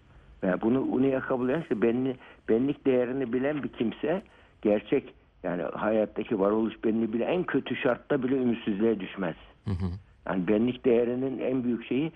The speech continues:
Speaker 1: ümitsizlik ve karamsarlıkla birleşirse benlik değeri kişinin özgüveni gidiyor.
Speaker 2: Hı hı.
Speaker 1: Ve böyle durumlarda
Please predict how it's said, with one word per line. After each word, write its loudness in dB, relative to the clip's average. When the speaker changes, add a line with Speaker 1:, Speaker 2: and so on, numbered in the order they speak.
Speaker 1:
ümitsizlik 0
ve 2
karamsarlıkla 0
birleşirse -2
benlik -2
değeri 2
kişinin 0
özgüveni 2
gidiyor. -4
Speaker 2:
Hı -2
hı. 0
Speaker 1:
Ve 2
böyle 4
durumlarda 0